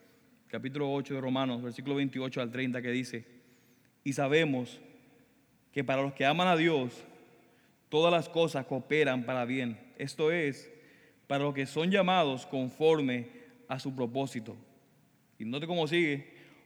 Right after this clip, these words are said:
"Porque a los que de antemano conoció, también los predestinó a ser hechos conforme a la imagen de su Hijo, para que Él sea el primogénito entre muchos hermanos.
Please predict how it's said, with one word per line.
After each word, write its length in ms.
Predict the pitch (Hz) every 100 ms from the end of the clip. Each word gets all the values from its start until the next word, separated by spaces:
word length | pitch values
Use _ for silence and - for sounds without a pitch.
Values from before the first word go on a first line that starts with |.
| _
"Porque 240 | 147 135
a 60 | 139
los 120 | 139
que 140 | 147 139
de 100 | 139
antemano 560 | 139 127 135 165 214
conoció, 640 | 214 214 156 185 175 135 139 - - - - - _
también 360 | 143 143 156 175
los 160 | 180
predestinó 580 | 151 160 156 147 143 175
a 80 | 175
ser 240 | 175 170
hechos 400 | 175 175 143 127 - - -
conforme 560 | - 160 143 - 196 214
a 40 |
la 80 | 202
imagen 360 | 165 175 185 180
de 80 | 165
su 160 | 156
Hijo, 340 | 160 147 127 120 - - - _ _ _
para 180 | 156 156
que 220 | 147 156
Él 100 | 185
sea 200 | 185 202
el 120 | 196 156
primogénito 680 | 185 180 151 190 190 156 151
entre 200 | 151 151
muchos 300 | 160 175 170
hermanos. 560 | 147 151 143 123 117